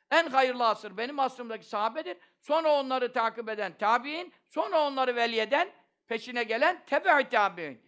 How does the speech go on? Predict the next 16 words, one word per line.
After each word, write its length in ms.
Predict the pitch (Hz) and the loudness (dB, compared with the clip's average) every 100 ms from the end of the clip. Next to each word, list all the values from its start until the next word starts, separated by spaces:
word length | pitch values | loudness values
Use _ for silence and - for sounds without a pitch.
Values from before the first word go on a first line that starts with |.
| _ _ | _ _
Bu 200 | 220 320 | -8 -2
ne 60 | 320 | 2
oldu? 540 | 311 254 226 359 - - _ _ | 4 4 2 -2 -2 -12 _ _
Üç 180 | 330 320 | -6 0
asır 260 | 233 240 208 | -2 -2 -6
oluyor, 280 | 220 370 | -6 -4
üç 220 | 381 370 269 | -6 -6 -10
yüz 140 | - | -10
sene 240 | 196 170 | -10 -8
ediyor. 280 | 151 135 117 _ _ _ _ _ _ _ _ _ _ _ | -10 -14 -20 _ _ _ _ _ _ _ _ _ _ _
Üç 240 | 320 370 349 | -4 -2 -4
yüz 140 | 320 | -4
seneden 440 | 285 277 269 311 320 | -2 0 0 0 -2
sonra 320 | 262 240 214 | -2 -2 -2
diyor, 340 | 208 175 - _ _ _ _ _ _ _ _ _ _ _ _ _ _ _ _ _ _ _ _ _ _ _ _ - | -4 -8 -10 _ _ _ _ _ _ _ _ _ _ _ _ _ _ _ _ _ _ _ _ _ _ _ _ -4
yani 460 | 185 180 175 143 | -2 0 -2 -10